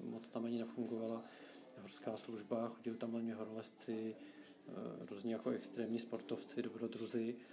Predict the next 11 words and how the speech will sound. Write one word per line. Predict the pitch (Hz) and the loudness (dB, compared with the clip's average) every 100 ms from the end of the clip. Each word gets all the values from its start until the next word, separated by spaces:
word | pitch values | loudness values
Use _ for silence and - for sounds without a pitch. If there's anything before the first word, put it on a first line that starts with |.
| - - - - | -14 -14 -14 -2
ale | 107 110 | 0 2
za | 113 | 0
posledních | - 107 - 113 113 113 113 | 0 -4 0 0 2 0 -2
třeba | - 120 117 110 110 107 110 - - | -8 -6 -2 0 0 0 -6 -8 -6
deset, | 113 107 - | -4 -4 -4
patnáct | 127 117 - 117 117 - | -4 -4 -2 0 0 0
let | 113 - | -2 0
se | 127 | -4
to | 127 | -2
tam | - 120 113 | -2 2 2
hodně | 110 107 113 113 | 2 0 4 2